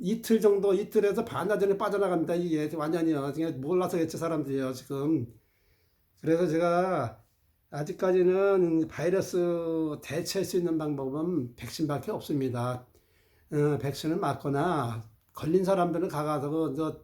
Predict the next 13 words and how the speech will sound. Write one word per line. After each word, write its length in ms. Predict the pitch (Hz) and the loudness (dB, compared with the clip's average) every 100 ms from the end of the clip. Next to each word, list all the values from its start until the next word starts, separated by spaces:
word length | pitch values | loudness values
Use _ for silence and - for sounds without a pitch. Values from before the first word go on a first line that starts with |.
| _ _ _ _ | _ _ _ _
한쪽에 380 | 180 175 175 180 | -8 -6 -2 -2
격리시켜가지고 920 | 180 156 165 160 - 175 147 139 147 | 0 0 0 -2 -2 0 0 0 0
거기서 320 | 147 147 156 - _ - | -2 -2 -4 -6 _ -10
지내고 340 | 180 160 151 | 0 0 2
오는데 360 | 151 127 175 175 | 0 0 -2 -6
특별한 440 | - 254 233 208 | -6 0 2 2
약을 420 | 170 160 180 - _ _ _ _ | 2 2 0 -2 _ _ _ _
쓰지를 640 | - - - 285 302 330 | -20 -16 -10 -4 0 2
않습니다, 460 | 190 156 196 175 151 | 2 0 -2 0 0
보니까. 580 | 147 151 - 127 131 143 123 _ _ _ - | -2 -4 -4 -6 -4 -6 -8 _ _ _ -10
만약에 300 | 131 151 170 | -4 -2 -2
병이 220 | 147 165 | 0 0
악화되면은 1040 | 208 - 170 143 135 135 185 196 151 117 | 0 0 -2 0 0 0 0 2 0 -2